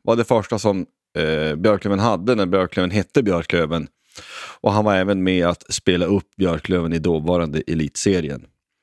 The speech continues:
Han spelade i den då fruktade kycklingkedjan med Ulf Barrefjord och Ulf Larsson bland annat, och han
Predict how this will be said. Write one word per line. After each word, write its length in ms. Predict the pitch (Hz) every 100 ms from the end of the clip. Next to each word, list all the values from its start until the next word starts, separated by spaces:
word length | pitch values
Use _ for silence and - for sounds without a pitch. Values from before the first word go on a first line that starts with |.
| _ - - - - -
Han 240 | - 135 147
spelade 440 | - 147 143 139
i 100 | 139
den 200 | 135 123
då 160 | 131 123
fruktade 600 | - 151 143 - 147 139
kycklingkedjan 680 | 139 - 127 135 127 120
med 100 | 120
Ulf 240 | 113 113 -
Barrefjord 680 | 90 107 104 101 113 110 104
och 60 |
Ulf 120 | 107
Larsson 360 | 113 120 110 110
bland 160 | 101 95
annat, 400 | 90 90 82 -
och 260 | 92 90 _ - -
han 640 | - 107 113 120 120